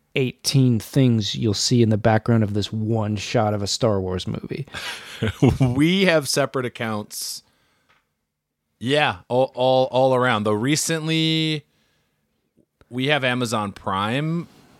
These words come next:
Speaker 2: and it seems like it's dumb for us to have that at all, given Amazon's <laughs> attitudes towards workers and such. But also, why do we both have that when we could just order it? But then it's the same thing. It's like, I don't need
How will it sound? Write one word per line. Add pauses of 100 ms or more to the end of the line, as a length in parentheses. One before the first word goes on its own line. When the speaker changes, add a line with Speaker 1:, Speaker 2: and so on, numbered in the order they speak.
(380)
Speaker 2:
and
it
seems
like
it's
dumb
for
us
to
have (240)
that
at
all, (300)
given
Amazon's (380)
<laughs>
attitudes
towards
workers
and
such.
But
also, (420)
why
do
we
both
have
that
when
we
could
just
order
it?
But
then
it's
the
same
thing.
It's
like,
I
don't
need